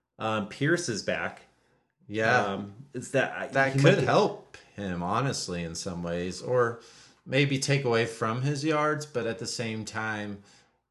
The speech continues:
Speaker 2: when he does come in, he's gonna be fresh, so potentially could run for more yards because he's not fatigued.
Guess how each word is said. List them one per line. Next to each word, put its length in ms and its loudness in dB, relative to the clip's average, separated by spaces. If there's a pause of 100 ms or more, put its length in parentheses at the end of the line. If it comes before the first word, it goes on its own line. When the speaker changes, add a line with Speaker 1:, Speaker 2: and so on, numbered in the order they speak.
Speaker 2:
when 180 -6
he 120 -2
does 320 0
come 180 -2
in, 80 -2
he's 200 -4
gonna 180 -2
be 100 -2
fresh, 680 -4
so 460 -6
potentially 540 -6
could 240 -6
run 500 -4 (220)
for 180 -10
more 300 0
yards 400 -4
because 500 -10
he's 540 -10 (680)
not 380 0
fatigued. 640 -6